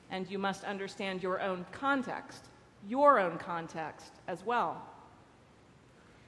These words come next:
Now, we Protestants get context. We are the faithful who believe that to truly understand a passage from the Bible,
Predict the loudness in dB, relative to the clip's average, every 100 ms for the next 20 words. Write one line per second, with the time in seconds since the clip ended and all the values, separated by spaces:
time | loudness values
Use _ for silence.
0 | -20 -10 2 4 4 0 -12 -16 -20 -4
1 | -2 0 6 6 6 0 -6 -8 -2 0
2 | 0 -4 -18 -16 -6 -2 -2 -4 -10 -10
3 | -20 -20 -20 -20 -20 -20 -20 -20 -20 -20
4 | -6 4 6 6 4 4 2 2 2 2
5 | 2 2 2 0 -4 -16 -20 -20 -6 0
6 | 0 0 -8 -6 0 2 4 6 6 2
7 | 0 2 2 2 2 2 -2 -6 0 0
8 | 4 6 8 6 6